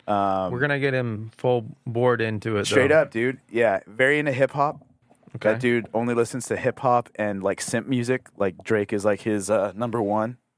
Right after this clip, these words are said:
Speaker 1: you know? Um, but yeah.
Speaker 2: Fashion?
Speaker 1: Fashion, definitely.
Speaker 2: Yeah.
Speaker 1: Yeah.
Speaker 2: I feel like
Speaker 1: Yeah,
Speaker 2: you're
Speaker 1: yeah,
Speaker 2: into
Speaker 1: yeah, yeah.
Speaker 2: hip hop
Speaker 1: Yeah,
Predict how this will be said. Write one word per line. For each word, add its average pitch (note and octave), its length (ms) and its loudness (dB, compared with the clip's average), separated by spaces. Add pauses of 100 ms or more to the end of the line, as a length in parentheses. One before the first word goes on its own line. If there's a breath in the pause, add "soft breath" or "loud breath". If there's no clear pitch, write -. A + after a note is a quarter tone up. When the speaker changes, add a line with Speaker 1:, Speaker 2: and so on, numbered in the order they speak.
(240)
Speaker 1:
you A2 100 -6
know? G#2+ 260 -2 (340)
Um, G2+ 680 -2
but G#2+ 100 2
yeah. A#2+ 140 6
Speaker 2:
Fashion? D#3 400 -6 (340)
Speaker 1:
Fashion, B2+ 500 0
definitely. A2+ 520 -2
Speaker 2:
Yeah. A2+ 260 -2
Speaker 1:
Yeah. A2 160 4
Speaker 2:
I D3+ 60 2
feel F3 240 -2
like C3+ 160 4
Speaker 1:
Yeah, C#3+ 160 6
Speaker 2:
you're C3 100 4
Speaker 1:
yeah, B2+ 60 4
Speaker 2:
into B2+ 140 2
Speaker 1:
yeah, B2 40 2
yeah. B2 120 4
Speaker 2:
hip C3 140 -2
hop C3+ 220 2
Speaker 1:
Yeah, C3 320 6